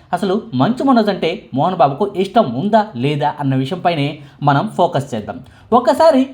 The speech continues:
Wikipedia ఓపెన్ చేసి మంచు మనోజ్ సినిమాల లిస్ట్ ఏంటన్నది చెక్ చేస్తే ఈ విషయంపై ఓ క్లారిటీ వస్తుంది. మంచు మనోజ్ సినిమాల్లో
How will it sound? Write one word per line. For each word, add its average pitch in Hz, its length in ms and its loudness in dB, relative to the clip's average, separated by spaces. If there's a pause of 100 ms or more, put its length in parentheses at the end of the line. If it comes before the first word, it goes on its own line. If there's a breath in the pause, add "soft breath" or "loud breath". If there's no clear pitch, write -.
Wikipedia 226 600 2
ఓపెన్ 156 320 -4
చేసి 262 340 -4 (160)
మంచు 254 360 0
మనోజ్ 233 260 2
సినిమాల 165 340 -2
లిస్ట్ 196 340 0
ఏంటన్నది 165 380 -6
చెక్ - 280 -8
చేస్తే 233 400 0 (220 loud breath)
ఈ 202 200 4
విషయంపై 214 460 0 (100)
ఓ 196 140 2
క్లారిటీ 135 340 -2
వస్తుంది. 113 440 -6 (300 soft breath)
మంచు 277 320 0
మనోజ్ 330 260 4
సినిమాల్లో 190 480 0